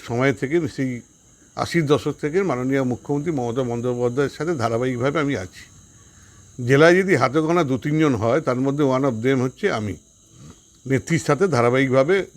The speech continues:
চুরাশি পঁচিশ সাল থেকে আছি, নিরবিচ্ছিন্নভাবে। নেত্রী আমাকে যথেষ্ট অনেক গুরুত্ব দিয়েছেন, অনেক জায়গা দিয়েছেন,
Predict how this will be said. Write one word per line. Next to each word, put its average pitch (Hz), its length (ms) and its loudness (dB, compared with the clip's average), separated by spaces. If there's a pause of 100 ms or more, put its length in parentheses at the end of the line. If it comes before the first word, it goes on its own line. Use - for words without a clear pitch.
(120)
চুরাশি 135 300 -4
পঁচিশ 123 360 -6
সাল 135 140 -4
থেকে 165 200 -4
আছি, 107 220 -12 (1120)
নিরবিচ্ছিন্নভাবে। 165 840 2 (1700)
নেত্রী 160 340 2
আমাকে 196 240 4
যথেষ্ট 160 480 2
অনেক 170 300 2
গুরুত্ব 143 300 -2
দিয়েছেন, 165 440 2
অনেক 135 360 0
জায়গা 120 340 2
দিয়েছেন, 156 480 0